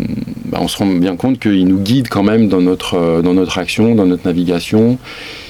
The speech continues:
Il nous rend précis dans nos actions, et cetera, et cetera. Voilà, donc c'est, c'est un peu tout ça.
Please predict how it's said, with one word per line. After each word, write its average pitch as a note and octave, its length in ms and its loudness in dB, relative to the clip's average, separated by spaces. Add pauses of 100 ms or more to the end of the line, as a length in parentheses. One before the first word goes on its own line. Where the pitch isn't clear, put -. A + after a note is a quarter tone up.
(200)
Il F2 220 2
nous F2+ 380 4
rend G2 180 0
précis B2 720 0
dans G2+ 120 2
nos F#2+ 220 2
actions, G#2 480 0
et G2 80 0
cetera, F2+ 340 -4
et F2+ 40 -4
cetera. D2+ 260 -8
Voilà, D#2+ 220 -4
donc F2+ 180 0
c'est, - 160 -2 (100)
c'est - 120 -2
un A#2 80 0
peu D#3 140 0
tout C3+ 180 -4
ça. B2+ 280 0